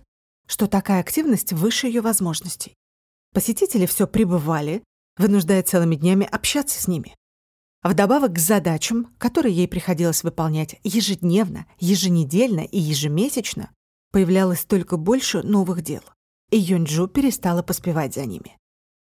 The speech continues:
Осознав, что скоро эта бурная река выйдет из берегов,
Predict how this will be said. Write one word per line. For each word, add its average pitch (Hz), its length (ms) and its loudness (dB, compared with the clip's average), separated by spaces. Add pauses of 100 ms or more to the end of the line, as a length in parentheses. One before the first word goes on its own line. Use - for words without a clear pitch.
(320)
Осознав, 233 640 2
что 165 260 0
скоро 202 300 0
эта 165 180 0
бурная 165 460 0
река 175 260 0
выйдет 165 320 0
из 156 140 0
берегов, 180 480 -2